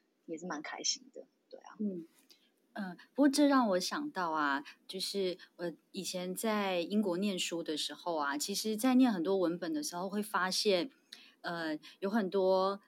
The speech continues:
Speaker 2: 科学上的研究啊，其实它的灵感来源可能是来自于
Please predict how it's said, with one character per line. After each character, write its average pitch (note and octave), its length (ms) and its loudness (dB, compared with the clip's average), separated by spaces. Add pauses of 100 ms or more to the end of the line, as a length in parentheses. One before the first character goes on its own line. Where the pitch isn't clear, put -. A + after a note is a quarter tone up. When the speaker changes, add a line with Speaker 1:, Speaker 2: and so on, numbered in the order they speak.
(760)
Speaker 2:
科 C#4 220 6
学 G3 240 4
上 F#3 260 2
的 E3 100 2
研 D3+ 300 -2
究 E3+ 240 0
啊， C#3 180 -2
其 G3+ 180 -4
实 A3+ 120 -4
它 A3+ 160 0
的 G#3+ 100 0
灵 E3+ 180 0
感 E3+ 180 0
来 D3 160 -2
源 D3+ 260 2
可 D#3 120 -6
能 D#3+ 120 2
是 A3 140 0
来 E3+ 200 0
自 G3 180 -2
于 D#3+ 240 0